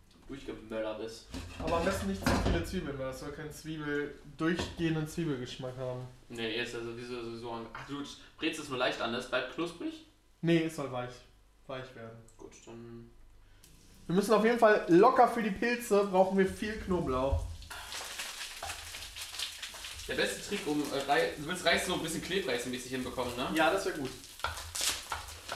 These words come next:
Speaker 1: Der Trick ist
Speaker 2: Der sollte ungefähr diese Schüsseln, die wir haben, zur Hälfte ungefähr bedecken.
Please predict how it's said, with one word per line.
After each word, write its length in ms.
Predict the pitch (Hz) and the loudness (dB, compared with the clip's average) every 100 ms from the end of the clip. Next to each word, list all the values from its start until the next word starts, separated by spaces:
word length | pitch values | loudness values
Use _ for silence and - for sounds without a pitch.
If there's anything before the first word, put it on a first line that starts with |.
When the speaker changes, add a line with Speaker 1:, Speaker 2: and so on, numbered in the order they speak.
| - | -4
Speaker 1:
Der 80 | - | -4
Trick 160 | - - | 0 0
ist 340 | 139 - - - - - - - | 0 -2 -8 -12 -18 -16 -8 4
Speaker 2:
Der 120 | 196 | 6
sollte 320 | 220 277 285 247 - 269 | 8 8 10 10 10 4
ungefähr 320 | 269 269 247 | 0 4 4
diese 520 | 240 226 220 220 214 | 4 6 8 8 4
Schüsseln, 380 | - 269 269 214 | -2 0 2 4
die 120 | 190 | 4
wir 140 | 175 175 | 6 8
haben, 260 | 175 175 311 - - - - - - - - - - - | 8 6 2 -2 -6 -10 -10 -10 -10 -12 -14 -16 -14 -8
zur 840 | - 226 226 220 220 214 214 208 208 - - - 180 | -2 2 8 10 12 12 10 8 2 -10 -12 -8 -2
Hälfte 560 | 190 208 247 254 - 220 | 4 8 8 6 2 2
ungefähr 240 | 202 196 | 2 0
bedecken. 360 | 185 175 151 | 0 2 0